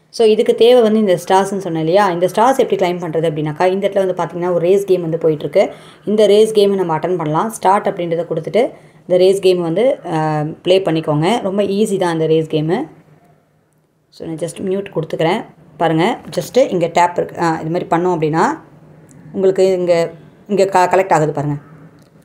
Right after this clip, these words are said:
So, இந்த just அதுல இடிக்காம நம்ம போகணும், அவ்வளவுதான். ஓகேங்களா? நிறைய பேருக்கு இந்த கேம்லாம் தெரிஞ்சிருக்கும். So, இந்த மாதிரி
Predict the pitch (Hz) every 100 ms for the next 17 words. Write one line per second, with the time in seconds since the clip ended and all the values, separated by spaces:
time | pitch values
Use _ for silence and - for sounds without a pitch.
0 | _ _ _ - - 208 185 175 170 170
1 | 180 240 202 165 165 185 180 247 233 214
2 | 208 202 170 165 180 - 170 160 156 165
3 | 160 160 160 185 180 156 175 175 175 175
4 | 165 170 185 233 196 165 175 185